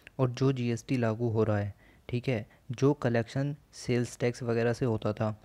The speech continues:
और जो कलेक्शन जीएसटी से होगा, उनके बीच में जो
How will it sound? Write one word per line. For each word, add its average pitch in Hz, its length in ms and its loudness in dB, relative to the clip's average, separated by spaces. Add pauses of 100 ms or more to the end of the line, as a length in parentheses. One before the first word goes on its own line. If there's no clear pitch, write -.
(380)
और 127 100 2
जो 123 300 -2
कलेक्शन 123 500 -2
जीएसटी 120 440 -2
से 139 120 -2
होगा, 107 420 -2 (480)
उनके 127 520 0
बीच 123 340 -4
में 131 260 -2
जो 135 320 0